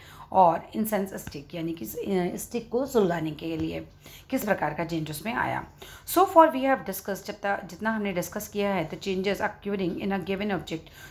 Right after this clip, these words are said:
जो चेंजेस हैं इन दिए हुए ऑब्जेक्ट्स में और इट्स मटेरियल, इनके मटेरियल में। What about the changes that occur when two substances are mixed together? What about the changes, क्या होता है इन चेंजेस में that occur, जो होते हैं when दो substances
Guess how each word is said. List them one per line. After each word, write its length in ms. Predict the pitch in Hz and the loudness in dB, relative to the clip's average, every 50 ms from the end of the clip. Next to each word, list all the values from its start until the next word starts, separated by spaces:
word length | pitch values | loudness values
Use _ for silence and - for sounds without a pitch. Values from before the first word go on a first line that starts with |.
| - - | -12 -12
जो 60 | 180 | -6
चेंजेस 400 | - 220 208 196 208 185 196 202 | 0 2 2 2 2 0 -2 -2
हैं 200 | 220 208 214 - | -2 -2 -2 0
इन 200 | - 220 214 202 | 0 2 2 2
दिए 140 | 180 185 185 | 2 0 0
हुए 140 | 180 180 | 0 0
ऑब्जेक्ट्स 440 | 185 - 175 160 151 - 175 - - | -2 -2 -4 -6 -4 -6 -6 -6 -4
में 140 | 175 175 180 | -4 -4 -4
और 300 | - - 185 180 185 - | 0 0 0 0 0 -2
इट्स 220 | 190 - - - | -6 -8 -6 -4
मटेरियल, 360 | 180 170 - 170 160 170 165 165 | -4 -4 -4 -2 -2 0 0 2
इनके 200 | 165 165 170 170 | 0 0 0 0
मटेरियल 380 | 160 160 160 175 175 185 175 | -2 -2 -2 -2 -4 -2 0
में। 220 | 170 160 151 156 - - - - - - - - - | 0 0 -2 -4 -8 -12 -16 -18 -16 -16 -8 4 6
What 120 | 262 285 | 6 6
about 480 | 285 - - 190 165 165 156 156 160 180 | 6 4 -2 2 4 4 4 4 -2 -6
the 60 | 196 - | -6 -4
changes 320 | 196 170 151 147 156 165 160 | -2 -2 -2 -2 -4 -6 -4
that 140 | 170 165 160 - - 208 | -4 -4 -6 -4 -4 -4
occur 340 | 208 214 - 175 156 156 - - - | -4 -2 0 -2 -2 -2 -4 -6 -6
when 180 | 180 170 180 175 | -4 -4 -4 -4
two 100 | 208 208 208 214 | -4 -6 0 -2
substances 500 | 196 - - - 170 160 156 160 185 180 | -2 -2 -2 -4 -4 -4 -4 -4 -4 -2
are 200 | 175 160 151 156 143 | -2 0 0 0 -2
mixed 240 | 135 131 - - - | -4 -8 -12 -12 -12
together? 380 | 160 160 139 139 131 139 147 - - - - - - - - - - 165 | -8 -8 -6 -6 -6 -6 -8 -8 -10 -14 -16 -14 -14 -14 -16 -12 0 8
What 200 | 208 254 262 262 | 8 8 8 8
about 340 | - 202 165 156 147 151 151 | 2 0 0 0 0 0 -6
the 140 | 160 156 - | -10 -10 -10
changes, 280 | 151 147 143 160 160 - | -12 -12 -12 -10 -12 -12
क्या 200 | - - 196 190 | -10 -4 -2 -2
होता 260 | 202 196 185 180 185 | 0 -2 -2 -4 -4
है 120 | 175 180 185 | -4 -2 -4
इन 100 | 180 175 | -4 -4
चेंजेस 380 | - 180 165 165 165 160 156 | -4 -4 -4 -2 -4 -4 -4
में 160 | 170 165 160 | -4 -4 -2
that 320 | 160 160 151 - - - 160 | -2 -2 -4 -4 -6 -12 -10
occur, 200 | - - 170 160 | -4 -2 -4 -2
जो 220 | 160 175 165 - - | -2 -6 -8 -6 -6
होते 200 | 165 160 165 190 | -8 -6 -4 -6
हैं 200 | 190 190 175 165 | -4 -2 -2 -2
when 180 | 160 170 170 165 | -2 -2 -2 -2
दो 240 | 156 190 214 240 | 0 0 0 0
substances 560 | 247 - 214 214 - - 175 165 156 156 180 | 0 -2 -2 -4 -4 -6 -6 -6 -4 -4 -6